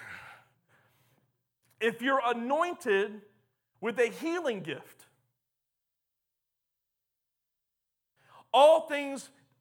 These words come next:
disease are brought together under the headship of Jesus, not because of necessarily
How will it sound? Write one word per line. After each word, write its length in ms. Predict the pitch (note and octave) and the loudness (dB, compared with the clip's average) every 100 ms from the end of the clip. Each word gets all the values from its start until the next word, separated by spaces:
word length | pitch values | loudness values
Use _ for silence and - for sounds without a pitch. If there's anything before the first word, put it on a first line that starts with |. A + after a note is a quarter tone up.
| - | -12
disease 800 | D#3+ A3 D#3+ D#4 E4+ G#3 F#3+ G3 - | -6 -6 -6 -6 -6 -8 -10 -10 -2
are 160 | G#3+ | -2
brought 320 | F#3+ B3+ B3+ - | 2 0 0 -6
together 640 | G#3+ C#4 D4 F#3+ E3+ G3+ - _ _ _ _ - | -6 -2 0 -2 -6 -8 -18 _ _ _ _ 0
under 280 | C4+ C4 | 0 0
the 140 | A#3 A3 | -2 -2
headship 480 | B3+ C#4 - B3+ G#3+ | 0 0 -2 -6 -4
of 160 | G3+ | -6
Jesus, 720 | A#3 D4 G#3 E3 F#3+ - - _ _ _ _ _ _ _ - | -6 -10 -8 -10 -12 -16 -20 _ _ _ _ _ _ _ 0
not 260 | B3 D4 | 0 0
because 400 | C4 A3+ C4+ A#3+ | -4 -4 -2 -2
of 80 | A3+ | -4
necessarily 1000 | A#3 A3+ A#3+ A3+ A#3 A3 G#3 G3 F#3+ | -6 -6 -8 -10 -4 -2 -2 -4 -8